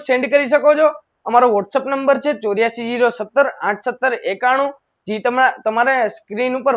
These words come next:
મળી જશે. તમે એમાં વીડિયો કોલ કરી, ફોટો, વીડિયો તમે મંગાવી શકો છો. આનો સ્ક્રીનશોટ પાડી તમે અમારા WhatsApp-માં સેન્ડ કરશો તો તમને અમારી પ્રાઇસ ને તમને બધી જ લંબાઈ, પહોળાઈની વિગત, વજન તમને ત્યાંથી મળી જશે.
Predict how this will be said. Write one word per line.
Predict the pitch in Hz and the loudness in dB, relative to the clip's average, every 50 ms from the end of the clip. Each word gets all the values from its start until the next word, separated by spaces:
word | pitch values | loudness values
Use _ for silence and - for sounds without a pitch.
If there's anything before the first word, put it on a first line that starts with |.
| 220 196 | 0 -2
મળી | 196 214 247 240 262 | -2 -2 0 2 2
જશે. | 269 269 269 302 302 285 - - _ _ _ | 0 2 2 0 0 0 -2 -14 _ _ _
તમે | - 220 240 247 254 | -6 -2 -2 -2 0
એમાં | 254 247 226 196 | 0 0 0 -2
વીડિયો | 214 208 233 262 277 247 233 | -4 -4 -2 -2 -2 0 0
કોલ | 277 277 247 | -2 0 2
કરી, | 277 285 285 285 - | 0 0 0 -2 -2
ફોટો, | - 233 233 233 262 254 240 | -4 -6 -2 -2 -2 -2 -2
વીડિયો | 240 208 262 285 285 254 220 _ 220 | -2 -2 0 0 0 -2 -4 _ -6
તમે | 240 262 285 269 202 | -4 -4 -4 -4 -4
મંગાવી | 180 202 214 233 254 262 247 247 | -4 0 2 2 2 2 2 0
શકો | 262 226 247 277 285 | 0 2 2 2 4
છો. | 285 285 240 220 | 4 2 2 2
આનો | 220 240 247 240 247 | 0 0 -2 -4 -6
સ્ક્રીનશોટ | _ 220 240 262 262 240 285 269 277 269 | _ -6 -6 -6 -2 0 0 0 0 0
પાડી | 247 269 285 302 294 294 _ _ _ _ _ _ _ | 0 0 0 0 -2 -6 _ _ _ _ _ _ _
તમે | 220 233 254 294 320 - - - - | 0 0 2 2 0 -2 -4 -6 -6
અમારા | 226 240 269 294 285 240 220 | 0 2 4 4 4 4 2
WhatsApp-માં | 220 214 - 269 262 262 262 277 262 208 269 | 0 0 0 -4 -4 0 -2 -2 0 4 2
સેન્ડ | 277 269 285 240 | 2 2 4 2
કરશો | 294 254 302 294 277 277 | 2 2 2 2 2 2
તો | 277 262 262 | 0 0 0
તમને | 269 285 302 302 285 - - 214 | -2 -2 -2 -2 -4 -4 -4 -2
અમારી | 226 254 277 285 277 - _ 185 | 0 0 0 0 -2 -10 _ 2
પ્રાઇસ | 202 208 220 247 254 240 220 254 | 6 6 6 6 6 2 0 -4
ને | 269 269 240 - _ _ _ _ _ _ | -4 -4 -4 -8 _ _ _ _ _ _
તમને | 226 240 262 277 247 175 180 208 | -6 -4 -4 -4 -6 -6 0 0
બધી | 226 233 285 277 214 | 0 0 0 -4 -2
જ | 214 226 | -2 -2
લંબાઈ, | 226 240 254 269 269 262 254 | -2 0 2 2 2 2 2
પહોળાઈની | 247 247 254 269 269 269 269 247 208 226 | 2 4 4 4 0 0 -4 -4 -4 -6
વિગત, | 208 196 254 254 - 226 214 220 | 0 2 0 0 0 0 0 0
વજન | 226 185 220 269 269 262 247 | 2 2 2 0 0 0 -6
તમને | 254 269 285 285 202 226 | -6 -6 -6 -4 -2 -2
ત્યાંથી | 226 240 - 302 277 262 | -4 -2 -4 -6 -2 -2
મળી | 262 262 294 262 262 | 0 0 0 4 4
જશે. | 226 196 - - 170 135 | 4 4 2 -6 -12 -14